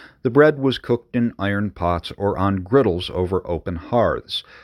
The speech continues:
This unique cooking method resulted in the signature dense texture, hard crust, and slight sourness that soda bread is known for.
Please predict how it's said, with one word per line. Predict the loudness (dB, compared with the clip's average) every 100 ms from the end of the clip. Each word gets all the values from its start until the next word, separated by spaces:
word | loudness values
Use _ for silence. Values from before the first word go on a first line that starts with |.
| _
This | -6 -4 0
unique | 2 2 0 -6
cooking | -2 -2 0 0 0
method | 0 -2 0
resulted | 0 2 2 0 0 0
in | 0
the | -2
signature | -2 -2 0 -2 -2
dense | -4 -4 -2 -2 -6 -16 -12
texture, | -4 -4 -4 -2 -2 -4 -16 2
hard | 4 4 0
crust, | 0 0 0 -8 -8
and | -6
slight | -6 -6 -2 -2 -2
sourness | -10 2 6 6 4 0 -6
that | -8 -8
soda | -4 -2 -2
bread | -2 -2 -2
is | -4
known | -2 0 -2
for. | -4 -8 -8